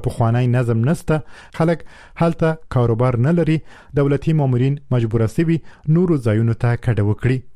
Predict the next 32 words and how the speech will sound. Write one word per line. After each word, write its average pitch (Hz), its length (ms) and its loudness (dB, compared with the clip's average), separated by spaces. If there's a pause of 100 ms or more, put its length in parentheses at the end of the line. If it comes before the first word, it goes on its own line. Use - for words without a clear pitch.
(340)
ولسمشر 160 500 0
محمد 147 340 2
اشرف 135 300 -2
غني 131 240 2
پرون 139 260 2 (360)
د 156 120 0
داخلي 156 360 0
بې 147 140 2 (100)
ځایه 127 280 0
سویو 139 280 0
د 120 180 0
مرستې 131 360 0
لپاره 113 280 0 (420)
په 120 160 2
جوړه 113 280 2
سوې 110 220 0
غونډه 175 300 2
کې 170 160 0
له 139 120 0
خپله 143 240 0 (140)
اړخه 147 240 0 (400)
له 131 160 2
دغو 135 180 2 (140)
کورنیو 131 460 2
سره 113 160 0 (320)
د 135 140 0
څلوېښتو 151 680 0
میلیون 139 380 0 (120)
افغانیو 117 500 0 (440)
مرستې 113 720 0
اعلان 113 260 2
وکړ. 123 280 0